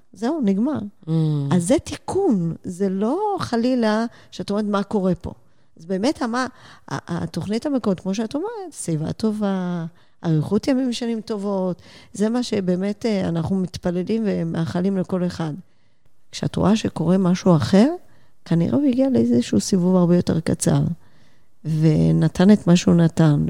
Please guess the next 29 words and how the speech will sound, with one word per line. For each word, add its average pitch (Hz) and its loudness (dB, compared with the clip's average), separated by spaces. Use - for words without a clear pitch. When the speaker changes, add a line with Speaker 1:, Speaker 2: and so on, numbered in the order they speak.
Speaker 1:
והוא 156 0
עכשיו 202 0
במקום 233 0
אינסופי 202 2
וטוב. 165 4
וכשאת 160 0
מתחברת 196 0
לנפש 185 2
ולא - 4
לגוף, 269 6
את 190 -6
מבינה 202 2
ששום 320 -6
דבר 320 2
לא 330 0
נגמר, 277 2
באמת 196 6
שום 269 0
דבר 220 6
לא 196 8
נגמר. 190 4
הרבי 220 2
פעם 233 0
אמר 220 2
למישהו 208 2
שבאמת 185 0
הבן 185 4
היחיד 180 0
שלו 170 0